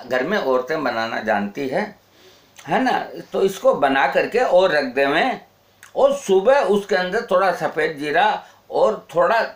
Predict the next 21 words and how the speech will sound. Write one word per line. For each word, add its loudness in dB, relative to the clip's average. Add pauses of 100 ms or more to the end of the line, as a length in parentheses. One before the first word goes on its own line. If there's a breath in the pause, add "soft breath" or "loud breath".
(200)
मट्ठा -2
ये -2
डाल 0
करके -2
पीने -4
से -2 (720 loud breath)
पेट 0
संबंधी -2
जलन 0
ठीक -2
होती -4
है। 0 (640 loud breath)
पित्त -4
पापड़े 0
के 0
रस 0
में -2
दूध 0
और 2
मिश्री -4
मिलाकर 0